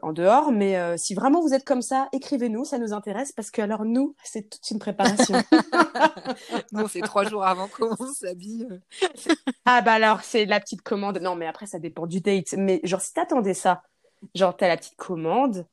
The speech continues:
Speaker 1: la petite commande à sauce. <laughs>
Speaker 2: Alors, qu'est-ce que tu commandes ? Dis-nous tout. <laughs>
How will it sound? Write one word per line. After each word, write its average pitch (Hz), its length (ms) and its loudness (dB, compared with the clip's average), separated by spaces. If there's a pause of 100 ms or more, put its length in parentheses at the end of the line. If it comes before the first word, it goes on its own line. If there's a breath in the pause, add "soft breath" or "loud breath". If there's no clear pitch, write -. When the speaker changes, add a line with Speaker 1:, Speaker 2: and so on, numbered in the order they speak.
Speaker 1:
la 190 60 -2
petite - 180 -16
commande 185 220 2
à 190 80 4
sauce. 294 180 2
<laughs> 302 1080 4
Speaker 2:
Alors, 196 220 -2
qu'est-ce 226 160 -12
que 254 60 -8
tu 240 200 -12
commandes ? 151 260 -12
Dis-nous 170 240 -10
tout. 165 220 -4 (180)
<laughs> 254 140 2